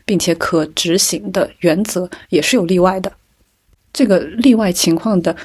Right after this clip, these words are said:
取决因素之一就是你个人是不是对这件事情的结果负有个人责任。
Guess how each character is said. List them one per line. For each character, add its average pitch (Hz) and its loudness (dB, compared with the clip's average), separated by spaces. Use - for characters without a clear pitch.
取 - -2
决 175 4
因 214 4
素 233 2
之 202 0
一 226 2
就 240 0
是 175 0
你 165 4
个 254 0
人 165 0
是 - -2
不 196 -4
是 202 -4
对 214 2
这 190 -2
件 185 2
事 247 2
情 185 0
的 160 2
结 175 0
果 180 2
负 - -2
有 165 2
个 247 0
人 165 -2
责 156 -2
任。 240 0